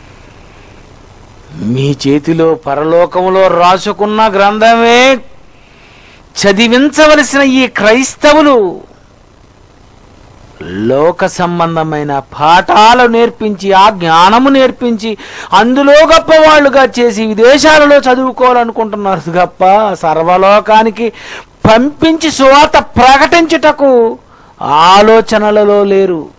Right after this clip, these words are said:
వెర్రివారితో కలిసి వెర్రివారైపోయారు.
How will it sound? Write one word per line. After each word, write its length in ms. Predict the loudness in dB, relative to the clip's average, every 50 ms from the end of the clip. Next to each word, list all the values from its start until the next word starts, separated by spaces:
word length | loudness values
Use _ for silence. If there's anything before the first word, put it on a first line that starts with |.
| _ _ _ _ _ _ _ _ _ _ -20 -20 _ _ _ _ -20 -20 _ -20 -20 -20 -20 -20 -20 -20 -20 -20 -20 -20 -20 -20 -20 -20 -20 -20 -20 -20 -20 -20 -20 -20 -20 -20 -12 -6
వెర్రివారితో 920 | -4 -4 -2 -2 -2 -2 0 2 2 2 2 2 0 -2 -4 -2 -2 -2 -2
కలిసి 440 | -2 -2 -4 -2 -4 -4 -4 -2
వెర్రివారైపోయారు. 1400 | 0 2 2 2 2 0 2 2 4 4 4 4 4 2 2 0 0 0 0 2 0 0 -2 -2 -4 -8 -10 -14